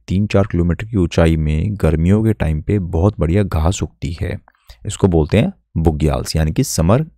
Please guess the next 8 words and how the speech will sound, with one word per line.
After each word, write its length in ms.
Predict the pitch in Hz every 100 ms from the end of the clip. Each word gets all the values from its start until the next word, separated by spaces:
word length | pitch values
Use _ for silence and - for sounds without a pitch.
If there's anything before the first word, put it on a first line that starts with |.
| -
ग्र-, 240 | 85 80 -
ग्रासलैंड्स। 1040 | 82 85 78 - 71 71 73 - - - _ _ _ _ _ _ _ _
क्वेश्चन 360 | 95 92 104 107
ट्वेंटी 340 | 87 85 98
सेवन, 500 | - 87 78 76 82 - _ _ _ _ -
डीप 360 | 85 82 104 -
फोकस 440 | - 92 - - -
अर्थक्वेक 640 | 87 82 - 85 78 -